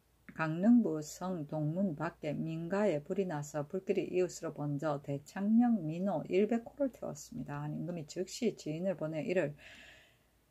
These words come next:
살펴보게 하고 이내 유서를 내리기를 강릉부에서 실화하여 각호의 인민이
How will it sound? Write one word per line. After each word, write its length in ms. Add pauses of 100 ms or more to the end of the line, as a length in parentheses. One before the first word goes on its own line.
(120)
살펴보게 760
하고 260
이내 220
유서를 460
내리기를 500
강릉부에서 680
실화하여 680
각호의 520
인민이 600